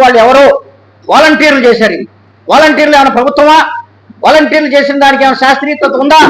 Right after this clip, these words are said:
చట్టబద్ధత ఉందా? వాలంటీర్లకి ఎవరు? వాలంటీర్లు అనేటువంటి ప్రైవేట్ వ్యక్తులు, ప్రైవేట్ వ్యక్తులు చేసినటువంటి డేటాని మీరు ఏ రకంగా అది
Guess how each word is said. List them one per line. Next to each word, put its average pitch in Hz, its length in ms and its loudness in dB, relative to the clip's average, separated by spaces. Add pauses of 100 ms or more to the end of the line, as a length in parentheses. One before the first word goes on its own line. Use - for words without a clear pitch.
(480)
చట్టబద్ధత 285 580 0
ఉందా? 311 180 2 (580)
వాలంటీర్లకి 302 680 0
ఎవరు? 285 180 2 (300)
వాలంటీర్లు 302 500 0
అనేటువంటి 294 400 0 (100)
ప్రైవేట్ 311 360 2
వ్యక్తులు, 220 300 -2 (460)
ప్రైవేట్ 339 440 2
వ్యక్తులు 285 360 -2
చేసినటువంటి 240 540 -2
డేటాని 254 360 0 (360)
మీరు 208 180 0
ఏ 277 120 2
రకంగా 285 400 0
అది 247 160 0